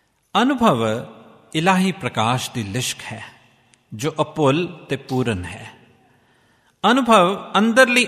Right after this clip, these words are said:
ਆਤਮਾ ਤੋਂ ਉਪਜਦਾ ਹੈ ਤੇ ਨਿਰਮਲ ਅਤੇ ਸੰਪੂਰਨ ਹੈ। ਅਨੁਭਵ ਦਾ ਸੋਮਾ ਇਲਾਹੀ ਮੰਡਲ ਹੋਣ ਕਰਕੇ ਇਸ ਦੀ ਸਮਰੱਥਾ ਬੇਅੰਤ ਹੈ। ਅਨੁਭਵ ਇਲਾਹੀ ਪ੍ਰਕਾਸ਼ ਦੀ ਲਿਸ਼ਕ ਹੈ,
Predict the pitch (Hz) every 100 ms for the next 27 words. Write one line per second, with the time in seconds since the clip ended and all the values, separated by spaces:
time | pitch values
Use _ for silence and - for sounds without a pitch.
0 | - 156 170 175 185 160 135 107 110 101
1 | 98 101 - - - _ _ _ _ 175
2 | 156 123 143 156 175 190 180 - - 131
3 | - 127 110 156 151 123 85 98 107 -
4 | - _ _ _ _ _ _ _ _ _
5 | _ _ 139 156 156 156 135 120 - -
6 | 131 135 143 117 117 - - - - 143
7 | 185 196 220 170 120 117 151 156 107 104
8 | 120 104 - 104 92 101 - _ _ _
9 | 180 160 135 147 - 117 120 127 - 139
10 | 107 95 107 98 139 175 175 - 113 -
11 | - - _ _ _ _ _ _ _ _
12 | _ _ _ _ _ 165 208 233 240 240
13 | 247 - - 160 190 190 214 - 135 135
14 | 135 - - 104 127 180 - 143 151 143
15 | -